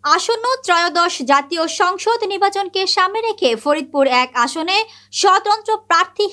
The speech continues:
হিসেবে আনুষ্ঠানিক প্রচারণা শুরু করেছেন মোহাম্মদ আবুল বাশার খান। ফরিদপুর থেকে তাওহিদুল ইসলামের পাঠানো তথ্য ও ভিডিও চিত্র থাকছে বিস্তারিত।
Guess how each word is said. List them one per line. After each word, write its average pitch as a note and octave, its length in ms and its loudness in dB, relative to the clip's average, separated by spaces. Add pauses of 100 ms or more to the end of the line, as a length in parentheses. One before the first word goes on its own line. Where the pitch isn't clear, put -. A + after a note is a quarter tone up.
হিসেবে F4+ 420 0
আনুষ্ঠানিক G#4+ 680 -2
প্রচারণা C#4+ 440 0
শুরু A4 340 -2
করেছেন F4+ 600 -2
মোহাম্মদ D4+ 440 0 (340)
আবুল E4 320 2
বাশার C#4 340 0
খান। G3+ 440 -4 (180)
ফরিদপুর C4 380 0
থেকে D4 440 -2 (300)
তাওহিদুল F#4+ 480 2
ইসলামের G4 420 -2
পাঠানো F4 300 -2
তথ্য F4+ 300 -6 (220)
ও C#4+ 120 2
ভিডিও C4 240 0
চিত্র C4 240 -10
থাকছে E4+ 420 -2
বিস্তারিত। C4+ 460 -6